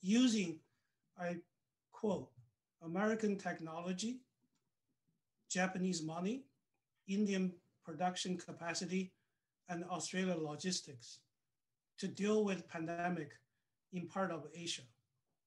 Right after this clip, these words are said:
You know, I, I think that is, is just a wrong signal for the Americans to send.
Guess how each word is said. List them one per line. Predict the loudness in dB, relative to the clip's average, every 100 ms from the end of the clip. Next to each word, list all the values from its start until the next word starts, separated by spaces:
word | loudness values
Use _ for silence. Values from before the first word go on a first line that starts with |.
| _ _ _
You | 2
know, | 2 2
I, | -2 -2 0
I | 2
think | 4 2 0
that | 2 4 4 2 -8 _ _ _ _ -8
is, | -6 -6 -6
is | -6 -4
just | 0 0 2
a | 0
wrong | 0 0 2 2
signal | 2 2 0 -4 -10 _ _ _ _ -6
for | -2
the | 0
Americans | 2 4 2 0 -6 -6
to | -4
send. | -2 0 -2